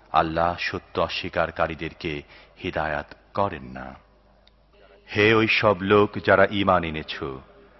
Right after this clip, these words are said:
তোমাদের কি হয়েছে যে যখন তোমাদেরকে আল্লাহর পথে বের হতে বলা হলো, তখন তোমরা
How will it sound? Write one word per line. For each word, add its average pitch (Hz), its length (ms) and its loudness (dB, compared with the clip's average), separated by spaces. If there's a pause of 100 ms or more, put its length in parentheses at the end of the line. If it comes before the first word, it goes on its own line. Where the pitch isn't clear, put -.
(480)
তোমাদের 135 440 6
কি 147 180 2
হয়েছে 135 460 2
যে 127 120 0
যখন 117 480 2
তোমাদেরকে 123 520 4
আল্লাহর 117 380 8
পথে 117 300 0
বের 104 340 0
হতে 113 280 -4
বলা 101 240 6
হলো, 104 460 0 (560)
তখন 92 380 0
তোমরা 90 320 -4